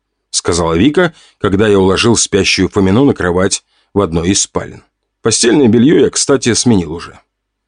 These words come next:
«Если что, обращайся. Я, правда, сам еще плохо ориентируюсь в этой квартире»,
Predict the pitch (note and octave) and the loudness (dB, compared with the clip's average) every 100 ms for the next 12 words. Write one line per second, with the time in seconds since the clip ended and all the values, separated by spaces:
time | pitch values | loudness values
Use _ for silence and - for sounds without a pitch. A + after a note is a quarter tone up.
0 | _ _ _ _ _ _ - F3+ - F#3 | _ _ _ _ _ _ -2 0 2 0
1 | - F#3+ D3 C3 - A#2 G#2+ - F#2+ C#3 | 2 2 4 2 2 0 0 0 2 2
2 | A2+ B2 A2+ - C#3+ G#2+ F2 G2 - G#2 | 2 0 0 0 0 0 0 -2 0 0
3 | - G#2 A2 A#2 G3+ D3 F#2 - A#2 B2+ | 0 0 2 2 2 2 2 0 0 -2
4 | G2 F2+ - F2 D#2+ | -4 -4 -4 -4 -6